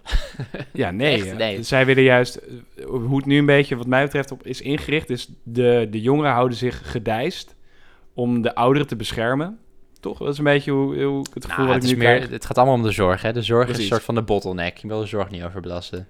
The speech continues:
Speaker 2: Ja, dus
Speaker 1: Ja.
Speaker 2: wij, wij, wij offeren wat op, maar dus, dus eigenlijk, eh, wil je dat niemand zich echt hoeft op te offeren, want we willen ook niet het, eh, we willen ook niet de ouderen juist beschermen door ze,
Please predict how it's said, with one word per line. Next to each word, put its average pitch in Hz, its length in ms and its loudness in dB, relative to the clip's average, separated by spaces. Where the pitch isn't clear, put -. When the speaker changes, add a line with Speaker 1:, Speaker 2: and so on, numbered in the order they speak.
Speaker 2:
Ja, 117 400 2
dus 110 140 -6
Speaker 1:
Ja. 82 60 -6
Speaker 2:
wij, 117 180 -8
wij, 127 160 -6
wij 131 180 2
offeren 139 280 -2
wat 120 120 -2
op, 120 300 -4
maar 127 480 0
dus, 120 300 -6
dus 117 180 -8
eigenlijk, 127 680 -2
eh, 107 300 -6
wil 120 240 0
je 123 120 4
dat 117 280 -2
niemand 135 640 2
zich - 260 -8
echt - 260 -8
hoeft 135 160 -8
op 139 120 -6
te 143 80 0
offeren, 143 220 -2
want 117 120 -4
we 117 60 -6
willen 120 200 0
ook 131 140 2
niet 123 300 -2
het, - 180 -12
eh, 117 80 2
we 110 320 -2
willen 113 160 -2
ook 135 100 0
niet 120 120 -2
de - 120 -4
ouderen 123 580 4
juist 113 240 -4
beschermen 113 460 -4
door 110 160 -2
ze, 107 260 -6